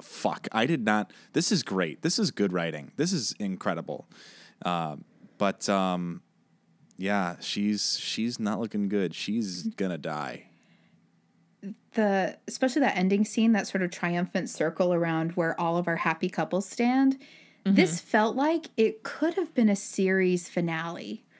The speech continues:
Speaker 2: right? With, like, this wonderful resonant
Speaker 3: Yeah.
Speaker 2: final scene where we either have a hope for each of the couples or, like, a clear road for where they'll be going. And it,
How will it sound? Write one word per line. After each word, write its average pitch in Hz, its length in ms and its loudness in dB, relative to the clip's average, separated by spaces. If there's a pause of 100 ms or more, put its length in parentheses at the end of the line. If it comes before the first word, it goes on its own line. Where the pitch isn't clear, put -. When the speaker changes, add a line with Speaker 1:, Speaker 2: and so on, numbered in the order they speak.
(400)
Speaker 2:
right? 208 380 6
With, 196 260 0
like, 185 200 2 (200)
this - 420 2
wonderful 220 720 6
resonant 202 380 6 (120)
Speaker 3:
Yeah. 175 60 -2
Speaker 2:
final 202 340 4
scene 185 480 2
where 175 440 4 (400)
we 220 120 4
either 196 340 4
have 175 560 -2 (100)
a - 60 -6
hope 311 460 0
for 269 140 0
each 262 240 2
of 240 60 0
the 247 80 4
couples 226 540 2
or, 196 80 2
like, 185 220 2
a 196 40 0
clear 294 360 4
road 233 400 4
for 202 100 2
where 196 240 4
they'll 196 180 4
be 185 140 2
going. 233 540 4 (420)
And 202 180 6
it, 185 280 2